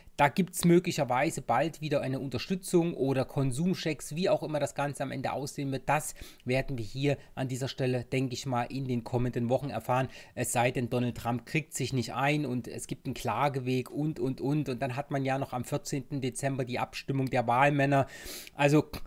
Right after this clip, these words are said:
das bleibt um das Thema Wahlentscheidung in den U S A weiterhin ein Thema, das durch die, naja, sag ich mal, Aktionen von Donald Trump sehr medial getrieben wird.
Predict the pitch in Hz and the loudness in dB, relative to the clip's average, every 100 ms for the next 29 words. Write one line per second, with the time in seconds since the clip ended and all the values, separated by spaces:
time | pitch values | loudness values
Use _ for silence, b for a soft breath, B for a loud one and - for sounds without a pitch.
0 | - 143 139 - 143 190 190 - 196 180 | 0 2 2 4 6 6 2 0 4 4
1 | 156 - 175 165 123 131 156 147 135 135 | 2 2 2 4 6 6 6 2 -2 0
2 | 139 147 139 139 135 127 143 139 - 131 | 0 0 -4 -2 -2 -2 -2 -2 -4 -4
3 | 131 120 147 170 139 147 117 127 - 151 | 0 4 4 2 -2 -2 -4 -6 -2 0
4 | 147 135 - - 139 131 - - 135 131 | 0 -2 -4 -2 -2 -2 -8 -8 -8 -4
5 | 123 131 139 143 135 131 139 127 131 - | -2 0 0 -4 -4 -6 -2 0 0 -4
6 | - 131 - - - 165 190 202 151 123 | -2 -2 -2 -6 6 8 10 8 4 2
7 | 143 131 147 147 135 - 143 151 B B | 0 2 2 2 0 2 2 2 B B
8 | - - 165 170 165 139 139 135 135 - | -4 4 6 6 4 2 2 2 2 -6
9 | 151 135 123 139 151 | -6 -6 0 0 0